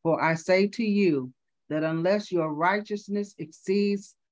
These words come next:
the righteousness of the scribes and Pharisees, you will by no means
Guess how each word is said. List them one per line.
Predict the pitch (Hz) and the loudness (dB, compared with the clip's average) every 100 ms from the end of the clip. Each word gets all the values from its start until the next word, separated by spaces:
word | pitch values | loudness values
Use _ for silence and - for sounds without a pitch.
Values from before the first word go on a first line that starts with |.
| _ | _
the | 147 | -6
righteousness | 139 156 185 196 185 - 180 175 | -2 0 0 -2 -8 -10 -10 -6
of | 143 | -6
the | 139 | -6
scribes | 135 - 165 175 190 196 196 | -8 -2 2 2 2 0 -2
and | 208 202 | -4 -2
Pharisees, | 190 170 151 - 135 127 127 _ _ _ | -2 -2 -4 -6 -6 -6 -8 _ _ _
you | 156 196 | -2 0
will | 180 160 | 0 0
by | 147 139 | 0 0
no | 156 175 196 | 0 2 2
means | 196 185 160 151 151 | 2 0 0 0 -2